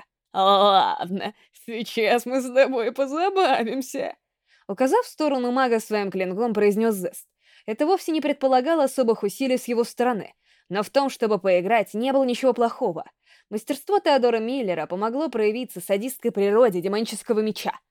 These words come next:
Что ему сделать первым делом? Отрубить этому дерзкому магу конечности или начать с его пальцев? Монстр Зест Шпейтейм сбросил с себя маску Ленни,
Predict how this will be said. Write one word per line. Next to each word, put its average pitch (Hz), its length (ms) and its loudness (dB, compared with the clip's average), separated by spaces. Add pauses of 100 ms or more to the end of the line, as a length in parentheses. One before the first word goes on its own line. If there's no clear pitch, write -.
(300)
Что - 240 -4
ему 381 220 4
сделать 330 360 2
первым 294 300 0
делом? 202 380 -4 (240)
Отрубить 214 580 0
этому 208 260 0
дерзкому 202 400 -2
магу 196 260 2
конечности 190 840 -4 (320)
или 196 280 2
начать 220 440 0
с - 60 -8
его 220 200 2
пальцев? - 560 -2 (560)
Монстр 302 480 2 (220)
Зест 202 420 0
Шпейтейм 190 680 -2 (100)
сбросил 269 480 -2
с 269 60 -10
себя 254 240 2
маску 254 380 -2
Ленни, 208 580 -2